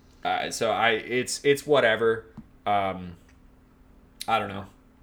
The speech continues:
I'm sad, but you know what? They had a successful season, so I'm, I'm not gonna be that sad about it.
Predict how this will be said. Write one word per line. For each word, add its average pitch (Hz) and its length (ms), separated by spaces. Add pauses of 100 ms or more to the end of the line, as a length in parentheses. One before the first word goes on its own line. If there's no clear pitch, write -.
(140)
I'm 190 100
sad, 156 460
but 117 240
you 123 80
know 117 120
what? 117 160
They 120 60
had 107 140
a 101 60
successful - 500
season, - 340
so 110 140
I'm, 110 140
I'm 113 140
not 117 180
gonna 110 100
be 104 100
that 95 240
sad 95 200
about 95 240
it. - 160